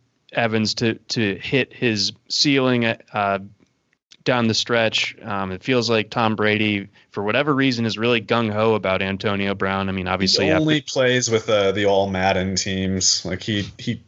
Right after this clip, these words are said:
Speaker 2: he refuses to play with, uh, the real, uh, any real N F L team. He's that friend of yours that always wants to use the Pro Bowl team and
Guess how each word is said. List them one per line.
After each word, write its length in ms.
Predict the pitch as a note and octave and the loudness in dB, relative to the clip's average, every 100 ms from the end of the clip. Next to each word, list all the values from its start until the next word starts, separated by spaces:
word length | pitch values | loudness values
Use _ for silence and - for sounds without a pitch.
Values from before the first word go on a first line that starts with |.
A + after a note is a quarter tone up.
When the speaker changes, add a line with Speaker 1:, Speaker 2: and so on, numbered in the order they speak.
| _ | _
Speaker 2:
he 60 | B2 | 0
refuses 600 | A#2 - A2+ G#2+ G2 - | 0 0 0 0 0 -2
to 80 | F#2+ | -4
play 320 | - F#2+ F#2+ | -2 2 2
with, 240 | F#2+ - | 0 0
uh, 220 | F#2 F2+ | 2 2
the 100 | F2+ | 0
real, 520 | F2 F2+ F2+ F2+ - - _ _ _ _ _ - | 0 2 2 0 -2 -10 _ _ _ _ _ -4
uh, 180 | F#2 - | -2 2
any 160 | G#2+ G2 | 2 2
real 260 | G2 F#2+ | 4 2
N 100 | F#2 | 2
F 100 | F#2 | 2
L 100 | F2 | 0
team. 220 | E2+ F#2+ F#2 | 0 0 0
He's 80 | |
that 160 | G2 G#2 | 0 0
friend 240 | - G2+ | 0 0
of 80 | F#2+ | 0
yours 180 | F#2+ F#2 | 0 0
that 100 | F#2 | 2
always 240 | F2+ F#2 | 2 0
wants 220 | F#2 F2+ - | -2 -4 -4
to 100 | F#2 | -4
use 140 | F2+ | -4
the 80 | F#2 | -6
Pro 240 | - F#2+ | -2 0
Bowl 220 | F2+ F2+ | 2 0
team 340 | F2 G2 F#2+ F#2 | 0 -2 -2 -2
and 220 | E2+ | -4